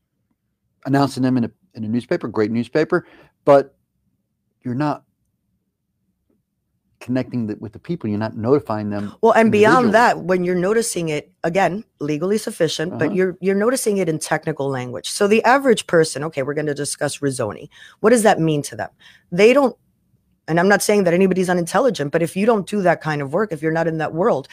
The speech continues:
Speaker 2: what does that really mean? So did people see when they saw that there was a meeting on rezoning, did they understand that that meant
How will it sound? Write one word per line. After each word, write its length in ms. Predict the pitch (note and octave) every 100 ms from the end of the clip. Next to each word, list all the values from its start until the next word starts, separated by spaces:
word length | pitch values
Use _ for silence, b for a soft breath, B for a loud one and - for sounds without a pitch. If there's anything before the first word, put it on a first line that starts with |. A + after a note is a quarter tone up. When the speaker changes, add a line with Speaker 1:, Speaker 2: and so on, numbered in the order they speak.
| B B B _
Speaker 2:
what 160 | E3+ G#3+
does 140 | G#3+
that 140 | G3+
really 220 | G3+ G3+ G3+
mean? 280 | A#3 F#3 A#2+ B B
So 400 | - G3 F3+ F3+ F3 _
did 220 | - F#3+ F#3+
people 320 | A3+ A3+ A#3
see 260 | - G#3+
when 160 | F#3 D#3
they 100 | D#3
saw 220 | D#3 E3+
that 140 | E3 D#3
there 120 | D#3+
was 140 | D#3
a 60 | D#3
meeting 320 | D#3 E3+ D#3+
on 80 | D3
rezoning, 440 | C#3+ C#3 E3 D3+
did 120 | C#3+ D#3
they 140 | E3+
understand 720 | F3+ E3+ D#3+ - D3 D3 G3+ B B
that 180 | - D#3+
that 200 | E3 D#3+
meant 380 | E3 D3 A3 -